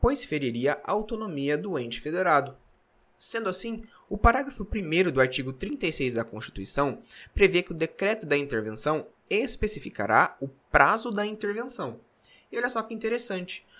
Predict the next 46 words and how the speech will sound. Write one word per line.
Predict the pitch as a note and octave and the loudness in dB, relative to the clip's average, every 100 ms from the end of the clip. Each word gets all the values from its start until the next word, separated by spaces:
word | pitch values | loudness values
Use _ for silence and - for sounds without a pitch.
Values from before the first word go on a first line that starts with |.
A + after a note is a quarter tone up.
| - - | -12 2
o | |
artigo | C#3 - G#3+ | 2 2 -4
primeiro | G#3+ B3+ A3 F3+ G#3+ G3 | -2 -2 0 4 4 4
do | D3+ | 0
decreto | C#3 C#3 B2 A#2 - - | -2 0 2 2 -2 -6
onze | - F#3+ | -4 -4
três | F3+ B2 | -4 -4
sete | B2 A2+ - | -2 -4 -2
sete | - A#2 | -4 -4
de | - | -4
dois | A#2+ | -6
mil | A#2 | -4
e | A2 | -6
vinte | B2 B2+ | -6 -10
e | |
três | - F3 F#3+ - - - | 0 2 2 -4 -12 -10
declara | D#3+ D#3+ B2+ A#2+ B2+ | -2 2 8 8 6
que | - F#3+ G3 - - _ _ | 2 0 0 -16 -20 _ _
fica | - A#2 A2+ | -4 -2 0
decretada | G#2+ G#2 C#3+ C#3+ D3 C3 | -2 0 -2 6 8 6
a | |
intervenção | B2+ A#2+ A2 A2 A2 | 0 -4 -4 -4 -6
federal | G#2+ A2+ B2 A#2 A2 | -6 -2 2 2 2
no | A2+ | -2
Distrito | A2 - - G3+ G#3 | -6 -8 -2 -4 -4
Federal | G#3 F3 F#3 F3 C#3 C3+ - - - | -6 -2 4 8 6 6 -6 -20 -12
até | - G#3 G3 | -6 -2 -2
trinta | G3 G3+ G3+ | -2 -4 -2
e | A3 | -2
um | D#3+ D#3 | -2 -4
de | C#3+ C#3 | -6 -2
janeiro | E3 D3 B2 B2 | -2 0 0 0
de | B2+ | -2
dois | B2+ D3 D3 | -2 -2 -2
mil | A#2+ G#2 | -6 -6
e | G2+ | -6
vinte | G#2 G2+ | -8 -8
e | |
três. | D3 C#3+ C3 A2+ - - - | -4 0 0 -2 -10 -20 -18
Então | - G3+ G3+ | -10 -6 -4
aqui | G3+ E3+ | -4 -8
temos | - C3 B2+ C3+ - - - | 0 2 2 -4 -12 -18 -4
a | A2 | -2
obediência | A#2 D#3 E3+ B2+ B2+ B2+ - | 0 0 0 0 -2 -2 2
à | |
limitação | B2+ C#3+ C#3 C3+ C#3+ C3 C3 | 2 2 -4 -4 -4 -4 -6